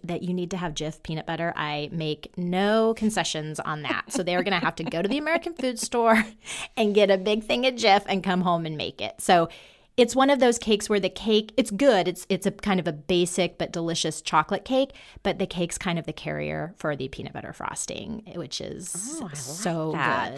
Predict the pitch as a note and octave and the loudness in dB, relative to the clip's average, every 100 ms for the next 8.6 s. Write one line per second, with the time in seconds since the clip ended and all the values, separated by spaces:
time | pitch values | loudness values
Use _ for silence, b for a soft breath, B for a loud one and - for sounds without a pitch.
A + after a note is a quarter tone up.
0 | C4 - - G2 A3 A#3 C3+ C3 B2+ G3 | -4 -6 -8 -2 -2 -2 -4 -6 0 0
1 | E3+ D#3+ D3 C#3+ B2+ - G#3 C#3+ C#3 B2+ | 2 0 -2 -4 -8 -10 -4 -2 -2 -4
2 | G2 D#2 D2 B2+ - F#3 C#4 A#3 - A3+ | -8 -12 -14 -14 -2 -2 4 4 6 4
3 | G#3+ G#3+ G3+ F3+ F3+ F#3+ G3+ G#3+ F3+ E3+ | 4 4 4 6 4 4 2 0 -2 -2
4 | E3+ E3 F3 F3 C3 C3+ C#3+ - D#3 D3+ | -4 -8 -4 -2 -2 -4 -4 -2 -2 -2
5 | - D3+ D3 C#3+ C3+ E3+ D3 D3 D#3 D3 | -2 -4 -2 -2 -4 -4 -4 -4 -4 -2
6 | C#3+ C#3+ C#3+ G3 F3+ - - B3+ B3+ C#4+ | -2 -2 2 6 6 4 6 6 10 8
7 | - D4+ D#4 C4+ D#4+ F#4+ F#4 F4 B B | 6 2 2 0 2 4 6 4 B B
8 | A3 G#3+ A3+ A#3+ A#3 | 6 8 8 6 4